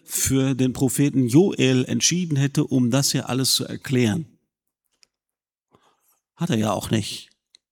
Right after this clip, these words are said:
Der Heilige Geist hat ihn dahin geführt. Und dann fasst er das zusammen. Und dann geht's beim Namen des Herrn tatsächlich um Jesus. Ich finde das faszinierend.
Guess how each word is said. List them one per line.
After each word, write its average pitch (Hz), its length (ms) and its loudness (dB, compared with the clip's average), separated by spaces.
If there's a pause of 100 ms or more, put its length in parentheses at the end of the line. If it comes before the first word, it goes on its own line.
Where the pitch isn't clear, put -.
Der 123 140 -2
Heilige 135 320 -2
Geist 127 440 -2
hat 131 160 -6
ihn 131 400 0 (380)
dahin 139 480 2
geführt. 110 720 -6 (1080)
Und 131 220 0
dann 143 180 4
fasst - 380 0
er 160 100 0
das 151 300 2
zusammen. 123 640 0 (1040)
Und 147 100 2
dann 160 100 6
geht's 185 300 4
beim 147 300 4
Namen 190 560 2
des 139 300 2
Herrn 165 600 0 (800)
tatsächlich 143 760 -2
um 123 220 -2
Jesus. 117 1040 0 (1000)
Ich - 60 -18
finde 151 180 2
das 135 80 -2
faszinierend. 175 760 -2